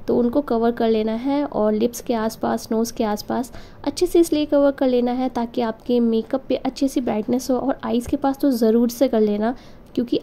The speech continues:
eye makeup बहुत अच्छा आता है। वैसे no makeup look है, बहुत ज़्यादा हमें makeup नहीं करना है, natural natural सा करना है। तो अब हमने अपने concealer को अच्छे से blend कर लेना है खूब अच्छे से brush की help से।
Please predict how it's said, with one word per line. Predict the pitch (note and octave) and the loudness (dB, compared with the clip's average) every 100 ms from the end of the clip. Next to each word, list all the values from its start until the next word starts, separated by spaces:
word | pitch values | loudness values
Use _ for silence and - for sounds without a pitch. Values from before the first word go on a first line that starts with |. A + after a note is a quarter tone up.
| - | 0
eye | B3 | 0
makeup | B3+ A#3 C#4 C4+ | 2 0 -4 -4
बहुत | C#4 - D4+ | -6 -4 -4
अच्छा | - - - | -4 -4 -4
आता | A3 G#3 G3 | -2 -4 -6
है। | G3 - - - - - - - - - C4+ | -6 -8 -16 -20 -20 -20 -20 -20 -20 -6 -2
वैसे | D4+ F#4 | 0 4
no | E4+ D#4 | 6 6
makeup | D4 D4 C#4+ | 4 2 0
look | C4+ C4+ | 0 0
है, | C4 | -4
बहुत | B3+ C#4+ | -4 -2
ज़्यादा | C#4+ C#4+ | 0 0
हमें | C4+ B3 | 0 0
makeup | A3 A3 D4+ E4 | 0 -2 -2 -2
नहीं | D#4 | 0
करना | C#4 B3 | 0 -2
है, | B3 | -2
natural | A#3 A#3+ - D#4 | -2 -4 0 0
natural | C4+ B3 - A#3+ | 0 -2 -2 -2
सा | A#3+ | -2
करना | A#3 A3 G#3+ | -4 -2 -2
है। | A#3 D#5 - - - - - - | -2 -6 -8 -20 -20 -20 -18 -4
तो | C#4+ | 2
अब | D4+ | 4
हमने | D#4+ C#4+ C#4 C#4 - A#3+ | 6 6 4 2 -2 -8
अपने | - A#3 | -4 -4
concealer | A#3 B3 C#4+ C#4+ C#4+ | 0 0 2 2 2
को | C4+ C4+ - | 2 -2 -4
अच्छे | D4 - - E4+ | -6 -4 0 2
से | E4 D#4+ - | 4 2 2
blend | G#3+ A#3 C#4+ | 2 4 2
कर | C#4 A#3+ | 0 0
लेना | G#3+ G#3+ G#3 | 0 0 -2
है | A#3 C4+ | -4 -6
खूब | - B3+ A3 | 0 0 0
अच्छे | - A3+ | 0 -2
से | A3+ B3+ | 0 -2
brush | A3+ A3+ - | 0 -4 -2
की | A#3+ | -2
help | A3+ G3+ | 0 -2
से। | - C#4+ | 0 0